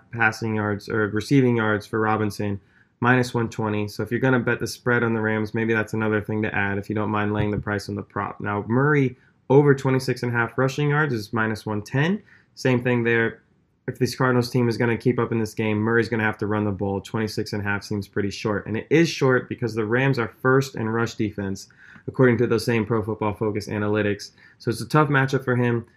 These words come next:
but the Rams have shown, even though they've beat the Cardinals in many games, McVay has owned Kingsbury, that McVay still has the ability to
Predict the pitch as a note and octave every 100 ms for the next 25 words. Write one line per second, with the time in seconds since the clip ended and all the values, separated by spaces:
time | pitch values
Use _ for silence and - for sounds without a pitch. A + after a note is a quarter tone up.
0 | _ _ _ - B2 B2 B2+ C3 B2 A#2+
1 | - A#2 A#2 A2+ G#2+ _ _ _ - C#3
2 | C3+ C3 B2 B2 A2 B2+ B2 A2+ B2 A#2
3 | A2+ A2 - - _ _ _ - C3 C#3
4 | B2+ B2 A#2+ A#2 B2 A#2 A#2+ A#2+ G2+ A#2+
5 | A#2 G#2 - A2+ G#2 G#2 G2+ G2 A2 G#2+
6 | - _ _ _ - C3+ C3 C3+ B2+ A#2+
7 | C3 B2 A#2 A#2 A#2 G#2+ A2+ A2 G#2+ A2